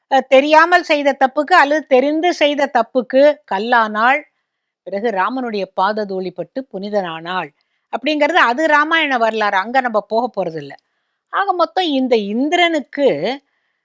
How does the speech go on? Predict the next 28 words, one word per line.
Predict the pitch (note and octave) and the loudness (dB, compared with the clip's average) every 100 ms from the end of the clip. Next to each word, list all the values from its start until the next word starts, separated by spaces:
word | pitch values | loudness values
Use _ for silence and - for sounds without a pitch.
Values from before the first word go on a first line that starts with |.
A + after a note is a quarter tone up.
| _ - | _ -6
அப்படி | F4+ - C4+ | -6 -4 -2
நல்லவன்னு | A3+ D4 F4+ F#4 F#4+ G#4 | 0 2 2 0 -4 -4
சொல்ல | F#4+ F4+ F4+ | 2 2 2
முடியல, | F4 F4 F4+ G4+ D4+ | 0 -2 0 0 0
கெட்டவன்னு | A#3+ D#4 D#4 E4+ | 0 0 0 -2
சொல்ல | F4+ C4+ A#3+ | 0 0 0
முடியல. | A#3 A#3 A#3+ G#3+ | -2 -2 -2 -4
மொத்தத்துல | A3+ D#4 D4+ F4 E4+ A3+ B3+ - _ _ _ _ | -2 -2 0 2 4 4 0 -4 _ _ _ _
கொஞ்சம் | E4+ G4 G4+ A#4 | -4 -2 0 0
நல்ல | D#4 D4+ E4 | 2 2 2
குணம் | C#4 C4+ C4+ | 2 0 2
இருக்கு, | G#3 A#3 C#4+ | 0 0 -2
கொஞ்சம் | - G#3+ G3 | -2 -4 -4
நிறையவே | E3+ F3+ A#3+ B3+ C4+ | -4 0 2 2 0
கெட்ட | C4+ F#3 A3+ | -4 -4 -2
குணம் | F3+ D#3 D#3 | -2 -6 -8
இருக்கு. | D#3 _ C3 _ _ - | -12 _ -20 _ _ 0
ஆனா | D#4 F4 F4 | 2 4 2
என்ன | D#4+ E4 | 0 0
பண்றது, | C4+ A#3+ C4+ | -2 -2 0
அவன் | D#4+ A3 | 0 0
பதவியில் | A#3+ A3+ C4 B3+ A#3+ E4 | -2 0 0 -2 -4 -4
மேல் | D#4 G#3 B3 C4+ D4+ D4+ | -4 -2 0 2 2 0
உயரத்துல | A#3+ B3+ B3+ B3 G#3+ | 0 0 -2 -2 -4
இருக்கிறான், | F#3+ G3 F#3 G3 _ _ _ | -2 -6 -6 -6 _ _ _
அவனை | G#3 C4 C#4+ | -2 0 0
அசைக்க | A#3 B3+ A#3+ | -2 -2 -6
முடியுமா? | G#3+ F3 E3 E3 G#3+ F#3 | -6 -6 -8 -4 -4 -4